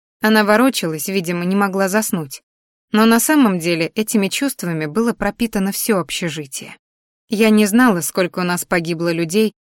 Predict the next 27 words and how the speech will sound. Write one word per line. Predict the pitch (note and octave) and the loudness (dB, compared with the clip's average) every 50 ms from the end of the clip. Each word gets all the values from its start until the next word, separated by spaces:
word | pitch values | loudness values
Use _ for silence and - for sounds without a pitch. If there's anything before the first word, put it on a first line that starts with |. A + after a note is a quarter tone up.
| _ _ _ _ | _ _ _ _
и | - F3 | -10 -10
сколько | - - - F#3+ F3+ - - | -8 -4 -4 -4 -4 -6 -8
пострадало. | - - - - - F3 E3+ D#3 D#3+ D3 D3 D#3+ - - _ _ _ _ _ _ _ - | -8 -8 -8 -6 -6 -6 -6 -6 -8 -10 -12 -14 -20 -20 _ _ _ _ _ _ _ -14
Статистики | - - - A3 A3 - C#4 D4 C#4 - - - - - | -8 -4 -2 -2 0 2 0 0 0 0 -4 -4 -2 -2
на | F#3+ F#3+ F#3+ | 0 0 0
момент | F#3+ G3 G3 G#3+ A#3 A3+ A3 - | 0 0 2 2 2 2 0 0
моего | G#3 F#3+ F#3 F3 G3 F#3+ | -2 -4 -2 -2 -4 -4
прихода | - F#3+ F3+ - - G#3+ F3+ F3 | -4 -4 -4 -2 -2 -2 -2 -2
к | C#3+ - | -4 -2
Алику | G#3+ A3 G#3+ F#3+ F3 - F3+ | -2 -2 0 -2 -2 -4 -4
еще | F3+ F3 - - G3+ | -4 -4 -4 -4 -4
не | F3+ F3 E3+ D#3+ | -4 -4 -4 -6
было. | D#3 D#3+ D#3+ - - - _ _ _ _ _ _ _ _ _ _ - | -8 -12 -16 -18 -20 -20 _ _ _ _ _ _ _ _ _ _ -4
Да | G#3+ G3+ F#3+ A#3+ | -2 0 2 2
и | B3 | 2
посчитают, | A3 - A3+ - - A3+ - D4 C#4+ A#3+ F#3 - | 2 0 -2 -2 -2 0 0 2 2 2 0 -2
наверное, | F3+ F3 E3+ F3+ F#3+ F#3 F3+ F3+ F3+ F3 | -2 -2 0 0 0 0 0 -2 -2 -2
только | - G3 F#3+ - G3 - | -2 -4 -4 -4 -6 -6
через | - - F3 F3 E3+ - | -6 -4 -4 -4 -6 -4
пару | - F#3 - F3+ E3+ | -2 -2 -2 -2 -2
дней. | D3+ D#3+ D#3 D3 C#3 - _ _ _ _ _ _ _ - | -4 -8 -8 -10 -12 -18 _ _ _ _ _ _ _ -8
Сейчас | - - B3+ A3+ - C#4+ C4+ B3+ - | -4 -2 -2 0 2 2 2 2 2
и | A#3+ | 0
более | G#3 G3+ A#3+ A#3+ A3 G#3 G3+ | 0 2 2 4 4 4 2
насущные | G3+ G#3 G3+ - A#3 A3+ - - G#3 G3+ | 2 0 0 0 0 0 2 0 0 0
проблемы | F#3 - G#3 G3+ F#3+ G#3 A#3 A#3+ G#3 F3 D#3 | 0 0 0 0 2 2 2 2 2 0 -2
есть. | C#3+ C#3+ C#3+ - - - - | -8 -10 -12 -12 -12 -12 -14